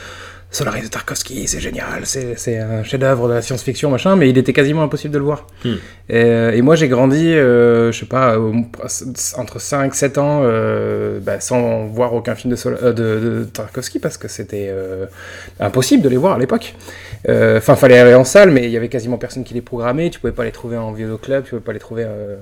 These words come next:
Speaker 1: en médiathèque, et cetera. Enfin, parce que je, je viens de la province, désolé, donc du coup, c'est pas facile de trouver des, des films,
Speaker 2: Mais
Speaker 1: hein.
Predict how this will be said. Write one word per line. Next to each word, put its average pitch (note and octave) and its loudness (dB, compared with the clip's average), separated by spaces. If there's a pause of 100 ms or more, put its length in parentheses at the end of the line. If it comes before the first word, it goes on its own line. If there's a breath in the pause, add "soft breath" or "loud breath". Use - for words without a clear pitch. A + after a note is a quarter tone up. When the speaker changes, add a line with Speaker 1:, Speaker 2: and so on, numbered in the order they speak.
(240)
Speaker 1:
en A2 -6
médiathèque, A2 0
et - -10
cetera. D#3 -2
Enfin, B2+ -4
parce - -10
que B2+ 0
je, A2+ 0 (240)
je A2+ -2
viens A#2 4
de A#2 4
la A#2 2
province, B2 2
désolé, A2+ 0
donc G#2+ -6
du G#2+ -8
coup, - -12
c'est - -16
pas - -8
facile B2 -6
de A2+ -6
trouver G#2+ -10
des, G2+ -8
des G#2+ -8
films, D3 0
Speaker 2:
Mais C3+ 2
Speaker 1:
hein. B2 4